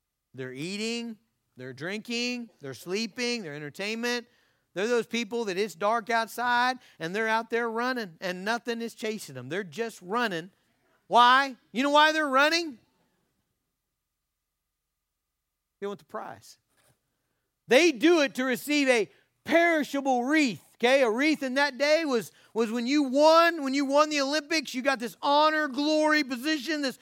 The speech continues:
this Olympic wreath. Okay, they do it to receive a perishable wreath, but we,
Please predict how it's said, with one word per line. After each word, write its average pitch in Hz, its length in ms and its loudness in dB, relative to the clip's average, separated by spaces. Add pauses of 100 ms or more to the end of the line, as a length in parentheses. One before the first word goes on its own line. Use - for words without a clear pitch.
(160)
this 254 220 -6 (160)
Olympic 285 580 2
wreath. 302 440 2 (260)
Okay, 294 200 6
they 349 360 4
do 330 160 4
it 254 80 -2
to 285 80 -2
receive 285 320 -2
a 247 100 4
perishable 330 600 2
wreath, 277 200 0 (200)
but 320 240 2
we, 320 840 6